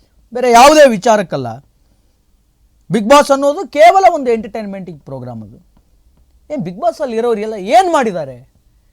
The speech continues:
ಏನ್ ಅವ್ರೇನ್ ಆರ್ಮಿ ಅವರಾ? ಅವ್ರೇನ್ ದೇಶಕ್ಕೋಸ್ಕರ ಏನೋ ಪ್ರಾಣ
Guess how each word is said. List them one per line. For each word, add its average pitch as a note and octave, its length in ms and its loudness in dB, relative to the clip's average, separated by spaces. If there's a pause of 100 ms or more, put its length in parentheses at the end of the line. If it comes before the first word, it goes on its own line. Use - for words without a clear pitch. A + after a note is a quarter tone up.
(140)
ಏನ್ A#3 80 -14
ಅವ್ರೇನ್ F3 260 -10
ಆರ್ಮಿ C#4 420 0
ಅವರಾ? B2+ 420 -4 (460)
ಅವ್ರೇನ್ G#3 320 -12
ದೇಶಕ್ಕೋಸ್ಕರ B3 580 -12
ಏನೋ G3 160 -12
ಪ್ರಾಣ D3+ 380 -10